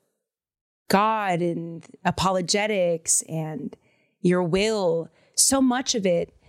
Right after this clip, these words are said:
doesn't come from here, your mind. It comes from something much deeper, something you can feel. And I guess what I'm saying is,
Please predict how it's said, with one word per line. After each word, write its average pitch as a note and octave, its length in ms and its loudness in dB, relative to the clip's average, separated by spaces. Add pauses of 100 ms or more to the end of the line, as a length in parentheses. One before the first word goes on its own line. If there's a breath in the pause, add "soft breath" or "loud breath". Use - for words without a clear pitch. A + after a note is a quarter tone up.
(100 soft breath)
doesn't A#3 320 2
come A3+ 300 0
from G3 240 -2
here, F#3 720 0 (1400)
your F#3 120 6
mind. G3 600 2 (280 soft breath)
It G3 160 -2
comes A#3+ 300 4
from G#3+ 160 -2
something A3 380 0
much G3 280 -2
deeper, G#3 260 0
something G3 280 -2
you F#3+ 80 -2
can D3 160 -2
feel. F#3+ 580 0 (720)
And A#3 140 4
I B3 40 0
guess D4 240 -2
what C4+ 80 0
I'm G#3+ 100 2
saying B3 420 0
is, F3 480 -2